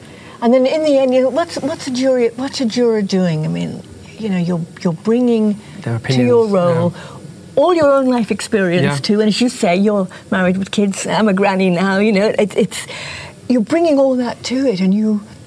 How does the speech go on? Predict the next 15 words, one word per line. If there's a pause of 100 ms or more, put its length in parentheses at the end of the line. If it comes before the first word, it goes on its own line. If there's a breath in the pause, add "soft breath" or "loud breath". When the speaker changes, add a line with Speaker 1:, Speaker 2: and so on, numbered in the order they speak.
(420)
Speaker 1:
you're
so
horrified
by
the
crime, (100)
by
the
na-, (140)
the
particular
nature
of
the
crime.